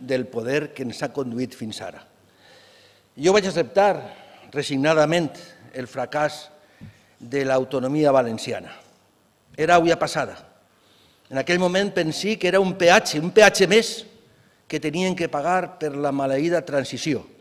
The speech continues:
Una transició en la que no sabien ben bé les dones i els homes que havien fet l'oposició democràtica a on estava la por,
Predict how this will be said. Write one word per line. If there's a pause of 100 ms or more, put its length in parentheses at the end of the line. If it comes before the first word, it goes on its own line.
(580)
Una
transició
en
la
que
no
sabien (500)
ben
bé
les
dones
i
els
homes
que
havien
fet
l'oposició
democràtica (560)
a
on
estava
la
por,